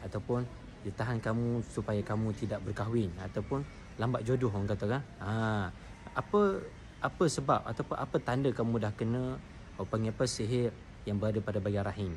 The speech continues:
Pertama sekali, ha, kamu kalau tidur tu kerap mimpi ada orang tidur dengan kita. Ha, okey. Yang kedua, kamu akan kerap mimpi, Allahumma salli ala Sayyidina Muhammad. Okey, ada orang beli barang. Ada orang beli barang, eh. Seterusnya, kamu mimpi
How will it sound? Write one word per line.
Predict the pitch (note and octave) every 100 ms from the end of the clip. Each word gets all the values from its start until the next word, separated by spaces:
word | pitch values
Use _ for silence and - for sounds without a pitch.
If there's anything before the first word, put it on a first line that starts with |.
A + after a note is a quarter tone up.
| -
Pertama | - G#2
sekali, | G2+ G#2+ G#2 B2 F#3 - - - -
ha, | F2
kamu | F2 G2+ G#2+
kalau | G#2 G#2 G2+
tidur | A2 A#2+
tu | A#2 D3+
kerap | - G#2+
mimpi | A2 A#2 - D3
ada | G2+ G#2
orang | A2 G#2+
tidur | G#2+ A2+
dengan | G#2 G2+
kita. | F#2+ -
Ha, | G2 F2+ - F2
okey. | F#2 F#2 - - -
Yang | G#2+ A2 B2
kedua, | B2 F3 G#3 - - - -
kamu | B2 C#3
akan | G#2+ G#2+ G2+
kerap | A#2 -
mimpi, | A2 G#2 D3+ E3
Allahumma | A#2+ G#2+ G#2 G#2
salli | - G2+
ala | F#2+ G2
Sayyidina | G2+ G#2 G2+
Muhammad. | G2 F#2+ A2+ D3 D#3 - - - - -
Okey, | G2+ A2 E2 - - - - - -
ada | G#2+ C3 B2+ G#2+
orang | A#2+ C3+ D#3 D3+ - -
beli | A#2 B2
barang. | A#2 G#2+ - - - - - - -
Ada | A2+ A#2+
orang | A#2+
beli | A#2
barang, | A#2 G2+ F2+
eh. | B2+ - - -
Seterusnya, | C#3+ E3 D3 D#3 F3 G3 F#3
kamu | C3 C3+ C3+
mimpi | C3+